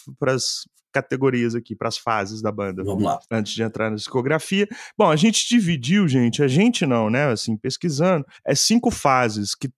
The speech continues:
Speaker 1: que a banda teria. A primeira fase, a fase inicial, que foi dos primeiros sucessos, um hit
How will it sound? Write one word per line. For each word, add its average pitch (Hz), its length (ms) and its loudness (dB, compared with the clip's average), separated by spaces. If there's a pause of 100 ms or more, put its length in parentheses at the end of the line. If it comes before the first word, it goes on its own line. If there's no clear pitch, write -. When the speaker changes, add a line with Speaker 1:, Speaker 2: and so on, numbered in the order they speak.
(140)
Speaker 1:
que 143 60 0
a 127 80 2
banda 123 280 2
teria. 123 380 0
A - 20 -2
primeira 190 420 2
fase, 175 340 2
a - 20 -6
fase 131 300 0
inicial, 147 680 0
que 226 100 0
foi 190 240 4
dos 170 180 -2
primeiros 180 520 2
sucessos, 170 440 -2
um 165 100 2
hit 156 460 2